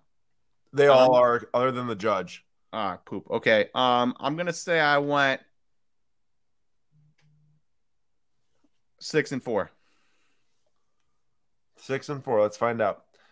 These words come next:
Speaker 1: All right, you got one W here, on the Arenado. Over under was twelve K. It went thirteen eight. You went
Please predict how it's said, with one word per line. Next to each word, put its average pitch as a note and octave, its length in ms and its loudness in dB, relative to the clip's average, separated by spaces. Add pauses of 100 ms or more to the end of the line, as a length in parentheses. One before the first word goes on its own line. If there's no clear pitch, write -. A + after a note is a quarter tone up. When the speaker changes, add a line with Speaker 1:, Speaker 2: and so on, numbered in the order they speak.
(160)
Speaker 1:
All C3 120 6
right, A2 220 4 (120)
you B2 140 -6
got A#2 180 0
one C#3+ 220 2
W C3+ 340 2
here, B2 400 -2 (480)
on A2+ 180 -6
the A2+ 60 -4
Arenado. G#2+ 500 -2
Over A2+ 240 -4
under A2 140 -2
was G#2+ 120 -6
twelve G2+ 300 -4
K. G2+ 200 -6
It F#2+ 100 -8
went F#2+ 240 -10
thirteen F#2+ 360 -12
eight. F2+ 200 -8 (1500)
You B2+ 160 -2
went C#3 200 2